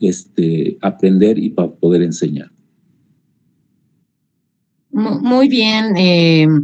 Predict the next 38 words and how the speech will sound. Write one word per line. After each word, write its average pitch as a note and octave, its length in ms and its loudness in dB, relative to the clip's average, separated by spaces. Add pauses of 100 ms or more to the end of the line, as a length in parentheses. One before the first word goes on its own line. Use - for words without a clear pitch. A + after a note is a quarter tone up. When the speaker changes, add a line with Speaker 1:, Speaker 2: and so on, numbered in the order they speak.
(140)
Speaker 2:
Raúl, F3 340 0
en F#3+ 100 2
cuanto D#3 220 -2
a C#3+ 40 -14
tu D3+ 60 -16
comentario, D#3 640 0 (520)
eh, F3 840 2 (160)
me, F#3+ 280 0
me F3+ 480 0
quedé F#3 260 0
pensando F#3+ 680 -2
con F3 160 -2
respecto D#3+ 600 -2
a D#3+ 200 -2
que D3 420 0 (280)
hay F#3 120 -4
que G3 140 -6
cuestionar E3+ 720 -2
a D#3 60 -2
los D3 260 -2
políticos, D3 680 -2
¿no? D#3+ 180 -2
Sobre D#3 220 -4
todo D#3+ 240 -2
cuando C#3+ 200 2
están D3+ 220 0
en D3+ 100 2
campaña. C#3+ 560 -2 (640)
Pero F#3+ 420 2
también A3 280 0
es C#4+ 120 2
cierto C4 260 -4
que G#3+ 120 -8
te F#3+ 100 -4
venden G#3 320 -2
lo F#3+ 80 0
mejor, E3 540 -4
¿no? D3+ 240 -4